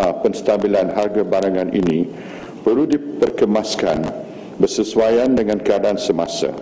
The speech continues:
Jadi, kita sentiasa menyusun semula setiap bantuan atau program mengikut kesesuaian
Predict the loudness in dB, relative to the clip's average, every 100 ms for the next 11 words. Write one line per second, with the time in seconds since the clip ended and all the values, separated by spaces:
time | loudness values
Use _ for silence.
0 | -12 -16 -16 -16 -16 -16 -6 0 2 4
1 | 2 2 0 2 2 2 0 2 0 2
2 | 2 2 2 2 0 0 0 -2 -6 -10
3 | -12 -14 -8 -4 0 2 2 2 2 -2
4 | 0 0 2 2 0 0 2 2 2 2
5 | 0 0 -2 2 2 2 2 2 -2 -6
6 | -10 -14 -14 -16 -4 0 2 2 2 2
7 | 0 2 -2 0 -2 0 2 2 0